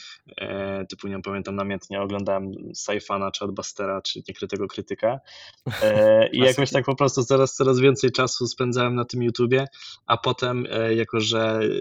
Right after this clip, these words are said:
Speaker 1: e, przy, dzięki jakiemuś tam stypendium naukowemu kupiłem sobie aparat i odkryłem, że ten aparat też ma funkcję filmowania.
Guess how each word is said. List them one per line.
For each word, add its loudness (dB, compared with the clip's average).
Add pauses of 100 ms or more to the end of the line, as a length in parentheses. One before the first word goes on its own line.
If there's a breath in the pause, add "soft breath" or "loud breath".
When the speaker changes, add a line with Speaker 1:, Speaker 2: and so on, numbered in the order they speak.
(140)
Speaker 1:
e, -2
przy, -8
dzięki -4
jakiemuś -4
tam -10
stypendium -4
naukowemu -4
kupiłem -8
sobie -8
aparat -2
i -6
odkryłem, -6
że -8
ten -8
aparat -4
też -12
ma -8
funkcję -14
filmowania. -4